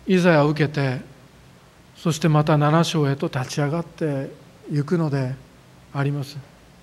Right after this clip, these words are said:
もう一度預言者として立ち上がる。ペテロもそうでありました。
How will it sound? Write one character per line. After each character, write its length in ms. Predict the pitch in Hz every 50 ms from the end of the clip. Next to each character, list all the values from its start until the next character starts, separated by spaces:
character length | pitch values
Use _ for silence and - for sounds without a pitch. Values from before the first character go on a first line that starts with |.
| - - _ - - - - - -
も 160 | 147 156 190
う 40 | 214
一 180 | 208 - - -
度 80 | 240
預 180 | 208 185 170 160
言 200 | 170 175 160 147
者 140 | - 147 131
と 160 | - 156 135
し 100 | - -
て 280 | - 151 135 127 - - - - - - - - - - - -
立 180 | 151 139 -
ち 80 | - 160
上 80 | 143 135
が 120 | 139 131
る。 60 | 131 - - - - - - - _ - - _ _ - - - - - - - - - _ - - - - - - - - _ _ - - - - - - - _ _ - - - - -
ペ 100 | 196 190
テ 120 | - 196 151
ロ 60 | 151
も 140 | 151 151 147
そ 180 | 147 175 170
う 40 | 156
で 60 | 143
あ 60 | 139
り 80 | 139 143
ま 140 | 143 147 139
し 80 | -
た。 180 | - - 117